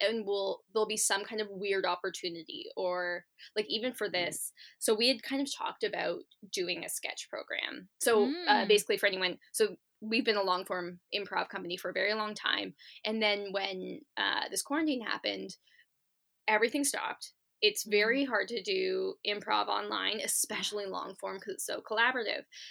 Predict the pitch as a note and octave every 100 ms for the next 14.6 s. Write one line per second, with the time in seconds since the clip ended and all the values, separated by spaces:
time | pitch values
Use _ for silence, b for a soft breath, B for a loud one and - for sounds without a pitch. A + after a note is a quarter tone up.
0 | B A3+ A3+ A3 G#3 G3+ G3 G#3+ G3+ G#3
1 | C#4+ C#4+ - _ _ _ _ _ - A3
2 | B3+ A3 B3+ A3+ G#3+ F#3+ G3 F#3+ E3+ E3+
3 | F3 - _ _ _ - G3+ F#3+ F#3 F#3+
4 | B3 F4+ D#4 G3+ G3 - - - F#3+ G#3+
5 | A3 G3+ G#3 - F#3+ F3 - - G#3+ -
6 | - - - - B B B A3+ A3+ G#3+
7 | G#3+ G#3 G#3 - _ _ _ _ _ A3
8 | A3+ A#3 G#3+ F#3+ A#3 G#3 G3 F#3 - _
9 | - A#3 A3+ C#4+ C#4+ G#3+ - - A3+ G#3+
10 | F#3+ F#3+ F#3 - G#3 - - _ _ _
11 | _ - A#3 A3 G#3+ - A3+ - F#3+ F#3+
12 | F#3 F#3 F#3 _ _ _ - - A#3+ D4+
13 | A3+ A3 F#3 F#3 - - - G#3+ G3 G3+
14 | G3+ F#3 - - F3 A#3